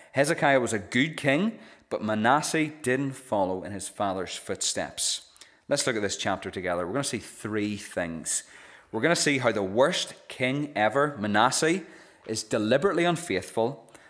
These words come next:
how he receives a devastating judgment, and of how he leaves a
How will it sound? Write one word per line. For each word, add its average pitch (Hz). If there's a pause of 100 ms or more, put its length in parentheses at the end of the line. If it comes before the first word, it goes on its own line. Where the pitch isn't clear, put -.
(160)
how 123
he 123
receives 113
a 104
devastating 139
judgment, 90 (380)
and 101
of 101
how 113
he 113
leaves 104
a 92